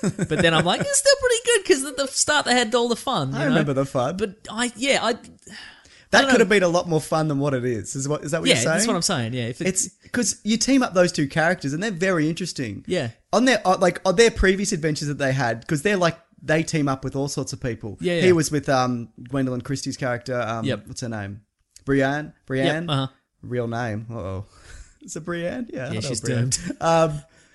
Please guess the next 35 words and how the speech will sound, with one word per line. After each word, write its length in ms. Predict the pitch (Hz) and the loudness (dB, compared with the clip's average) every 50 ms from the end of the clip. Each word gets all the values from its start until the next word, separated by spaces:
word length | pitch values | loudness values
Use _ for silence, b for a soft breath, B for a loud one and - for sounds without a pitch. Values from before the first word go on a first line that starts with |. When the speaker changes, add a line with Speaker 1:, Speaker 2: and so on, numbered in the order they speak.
| b b b b b | b b b b b
Speaker 2:
Jamie's 420 | - - 165 214 233 196 160 123 | -8 -6 -2 0 2 2 2 2
a 60 | 135 123 | 0 0
real 160 | 131 131 131 | 0 0 0
name 220 | 139 131 127 135 | 0 0 0 0
also. 500 | 160 202 202 196 - 135 110 98 95 104 113 _ _ | -2 -2 -2 -2 -2 -2 -2 -2 -4 -6 -8 _ _
Speaker 1:
Yeah, 200 | - 127 127 127 | -10 -8 -6 -4
he's, 360 | 127 123 123 117 - - - _ 135 131 | -6 -6 -8 -10 -14 -18 -20 _ -18 -12
mm. 140 | 127 127 | -4 -2
Speaker 2:
Anyway, 360 | 175 170 156 143 135 135 143 - | 2 2 4 4 4 2 2 2
and 160 | - 185 175 143 | 2 0 2 4
Bronn 280 | 180 196 196 196 190 180 | 6 6 6 6 6 4
was 80 | 165 | 4
Speaker 1:
But 60 | 190 | 4
he's 120 | - - 180 | 4 4 4
Speaker 2:
with 80 | 185 | 2
Speaker 1:
ruined 140 | 156 135 127 | 2 2 0
his 120 | 117 107 - | 0 -2 0
hair, 180 | 131 117 104 | -2 -2 -2
Speaker 2:
Yeah, 60 | 107 | 0
Speaker 1:
so. 180 | 110 - 151 139 | 4 4 4 8
Speaker 2:
that's 300 | - - 175 - - - | 10 10 10 10 12 12
true. 460 | - - - - 233 165 156 147 - - B B B B B B B B | 12 12 12 10 4 2 2 2 -2 -8 B B B B B B B B
And 180 | - 190 175 165 | 2 2 2 4
Bronn 280 | 139 185 196 196 196 190 | 4 6 6 6 6 4
was 140 | 170 139 160 143 139 - | 0 0 -2 -4 -4 -4
with 200 | 156 135 - - | -4 -4 -4 -4
Tyrion. 580 | - 156 151 156 156 160 160 160 180 190 196 _ - | -2 0 0 0 0 0 -2 -4 -6 -10 -12 _ -8
Speaker 1:
Yep. 220 | - 139 135 - - - | -4 -4 -4 -4 -2 0
Speaker 2:
And 160 | 151 160 175 | 2 4 4
that, 180 | 196 - 160 147 | 4 2 4 6
those 500 | 180 190 196 196 185 143 - - - _ - | 8 8 8 6 4 0 -4 -8 -10 _ -4
storylines 560 | - - - 156 147 143 139 135 135 127 - | -4 0 2 2 4 4 4 2 2 2 0
are 60 | 139 120 | -4 -4
great. 480 | 110 135 143 143 135 117 107 - - | -2 0 2 2 2 2 -2 -6 -6
Speaker 1:
Yeah. 240 | - 151 147 123 | -6 -4 -4 -4